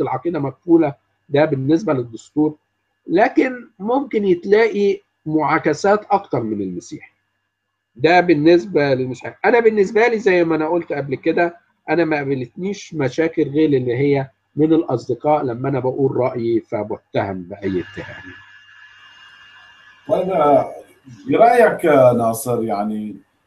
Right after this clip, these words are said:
Speaker 2: شو أهمية إنه يعني هلا ن-، هلا ب-، مسامة لهالبرنامج هذا، في كتير شباب أعلنوا ألحادهم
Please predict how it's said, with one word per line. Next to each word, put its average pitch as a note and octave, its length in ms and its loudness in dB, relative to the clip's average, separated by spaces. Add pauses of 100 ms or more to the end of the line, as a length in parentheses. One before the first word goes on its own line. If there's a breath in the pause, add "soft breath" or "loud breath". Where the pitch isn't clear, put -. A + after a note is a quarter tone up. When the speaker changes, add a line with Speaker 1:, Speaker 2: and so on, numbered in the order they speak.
(300)
Speaker 2:
شو A#3 260 -2
أهمية G3 520 0
إنه C#3 520 0 (320)
يعني A2 300 -6
هلا C#3+ 200 0
ن-، D3 180 -2
هلا C#3 240 -2
ب-، - 140 -6 (380)
مسامة D3 460 -2
لهالبرنامج A#2+ 840 -2
هذا، G2 220 -8 (240)
في - 60 -20 (200)
كتير D3 160 0
شباب B2 440 0
أعلنوا A2 600 0
ألحادهم G#2+ 640 -2